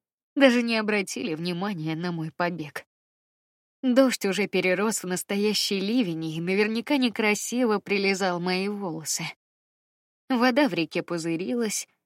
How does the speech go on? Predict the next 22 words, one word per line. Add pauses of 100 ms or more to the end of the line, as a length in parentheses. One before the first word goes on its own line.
(300)
плащ
и
туфли
промокли, (480)
но
мы,
вместо
того,
чтобы
спрятаться
где-нибудь
от
непогоды, (540)
продолжали
целенаправленно
идти. (720)
В
конце
концов
вышли
к
пышечной,